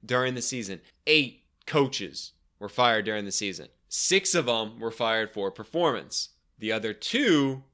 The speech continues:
were fired because of other issues, off-ice reasons. That's Bill Peters up in Calgary and Jim Montgomery down in Dallas, who were removed or removed themselves because of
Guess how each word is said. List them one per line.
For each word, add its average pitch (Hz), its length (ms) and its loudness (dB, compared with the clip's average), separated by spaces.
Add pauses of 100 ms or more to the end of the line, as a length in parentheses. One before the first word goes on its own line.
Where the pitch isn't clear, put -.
(180)
were 117 400 0
fired 120 400 2
because 113 460 -2
of 104 460 -2
other 117 340 -4
issues, 101 640 -6 (400)
off-ice 131 560 4
reasons. 113 760 -4 (280)
That's 123 140 -6
Bill 143 180 6
Peters 143 380 6
up 135 120 2
in 123 80 -4
Calgary 127 720 2
and 113 100 -2
Jim 127 200 0
Montgomery 120 600 0
down 117 220 0
in 107 120 -2
Dallas, 117 520 2 (360)
who 135 120 -4
were 135 160 4
removed 139 580 6
or 131 460 4
removed 117 560 0
themselves 113 760 4
because 107 520 -2
of 98 600 -6